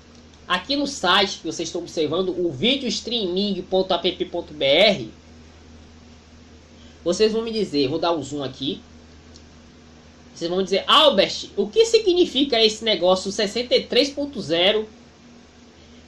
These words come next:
S W F?"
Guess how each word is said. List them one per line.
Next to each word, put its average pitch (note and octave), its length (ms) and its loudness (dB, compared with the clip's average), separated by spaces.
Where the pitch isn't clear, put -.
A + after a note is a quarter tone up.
S D4 680 2
W G#3+ 720 2
F?" F#3 600 0